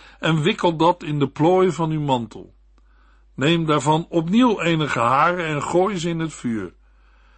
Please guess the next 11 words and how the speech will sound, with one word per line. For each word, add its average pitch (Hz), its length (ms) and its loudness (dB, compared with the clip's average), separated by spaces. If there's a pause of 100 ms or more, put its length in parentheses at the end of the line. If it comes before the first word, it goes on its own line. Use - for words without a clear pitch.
(280)
Daaruit 143 640 0
zal 151 200 0
een 123 140 -2
vuur 185 300 0
ontstaan 165 640 0 (380)
dat 143 200 0
zal 139 280 -2
overslaan 160 800 0
naar 117 220 -2
heel 180 360 0
Israël. 95 640 -10